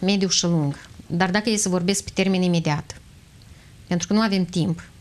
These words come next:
și pentru că, oricum, specialiștii vorbesc despre riscurile care pot veni în toamnă. În primul rând, este vorba despre consolidarea sistemului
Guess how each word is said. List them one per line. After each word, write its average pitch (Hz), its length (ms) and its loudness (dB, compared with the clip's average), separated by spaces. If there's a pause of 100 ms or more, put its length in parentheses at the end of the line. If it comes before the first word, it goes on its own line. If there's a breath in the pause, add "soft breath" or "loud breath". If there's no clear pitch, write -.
(100)
și - 140 -6
pentru 175 280 -4
că, 175 360 0
oricum, 175 240 0
specialiștii 170 800 -2 (420 loud breath)
vorbesc 196 500 0
despre 170 400 0
riscurile 185 460 0
care 165 180 -2
pot 170 200 -2
veni 175 200 2
în 170 120 0
toamnă. 156 400 -2 (320)
În 196 120 -2
primul 247 220 2
rând, 214 160 2
este 202 180 -2
vorba 185 260 0
despre 175 280 -2
consolidarea 170 680 0
sistemului 165 600 -2